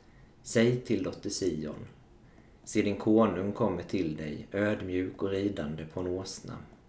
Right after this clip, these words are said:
och på ett föl, ett lastljus föl." Lärjungarna gick bort och gjorde så som Jesus hade sagt åt dem.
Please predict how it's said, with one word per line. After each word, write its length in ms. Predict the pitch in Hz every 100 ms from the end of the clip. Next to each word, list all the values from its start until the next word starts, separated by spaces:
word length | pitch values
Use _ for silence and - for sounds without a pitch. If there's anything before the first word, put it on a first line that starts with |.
| -
och 240 | 95 - -
på 100 | 92
ett 100 | -
föl, 500 | - 80 78 - - - - -
ett 120 | -
lastljus 640 | 92 92 - - 82 -
föl." 300 | - 85 80 - - - - - - - - - - - - - - - - - -
Lärjungarna 600 | 101 110 107 104 104 110
gick 260 | 113 113
bort 480 | - 82 - - - -
och 60 |
gjorde 380 | 104 110 98 98
så 200 | - 98
som 160 | - 92
Jesus 400 | 92 - - -
hade 160 | -
sagt 300 | - 90 -
åt 280 | 92 - -
dem. 160 | -